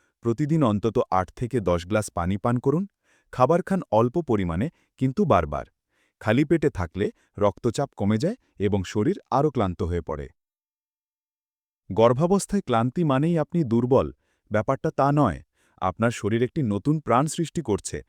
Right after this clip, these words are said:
আর এটা একটা বিশাল বড় কাজ। তাই নিজেকে সময় দিন,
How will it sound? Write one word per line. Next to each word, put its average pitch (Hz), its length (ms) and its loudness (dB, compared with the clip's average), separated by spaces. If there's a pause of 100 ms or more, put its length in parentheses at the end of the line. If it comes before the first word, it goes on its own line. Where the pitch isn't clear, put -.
(320)
আর 95 100 0
এটা 123 180 4
একটা 180 180 -2
বিশাল 117 400 0
বড় 123 200 4
কাজ। 78 220 -6 (460)
তাই 107 100 2
নিজেকে 104 340 0
সময় 104 380 0
দিন, 127 200 0